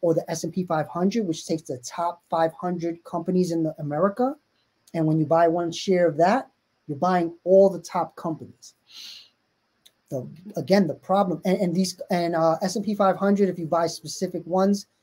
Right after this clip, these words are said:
they also give you dividends. But again, they're very little. They're, like, cents per share. So you need a lot of them to be able to really make a good amount of money.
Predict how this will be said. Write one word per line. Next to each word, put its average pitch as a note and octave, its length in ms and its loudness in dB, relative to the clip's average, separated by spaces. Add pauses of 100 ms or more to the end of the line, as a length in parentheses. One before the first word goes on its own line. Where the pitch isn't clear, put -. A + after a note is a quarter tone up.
(240)
they E3 180 -2
also F3 320 4
give E3 200 -4
you E3+ 100 -4
dividends. F#3+ 640 -2 (580)
But D3+ 100 -4
again, D3 500 0
they're C#3 100 -4
very E3+ 300 0
little. F#3 240 2
They're, D3+ 160 0
like, D3+ 180 0
cents F#3 540 -2 (120)
per F3 160 -6
share. E3 520 -2
So - 160 -12
you C#3+ 60 -10
need G3 180 -2
a C#3+ 240 -12
lot A#3 320 -2
of C3+ 200 4
them C#3 360 -4 (580)
to - 160 0
be G#3 160 4
able A#3+ 200 10
to G#3+ 100 4
really A3 500 2
make G3+ 300 2
a F3+ 60 0
good G3+ 200 2
amount G3+ 240 2
of A#3+ 80 2
money. F3 380 0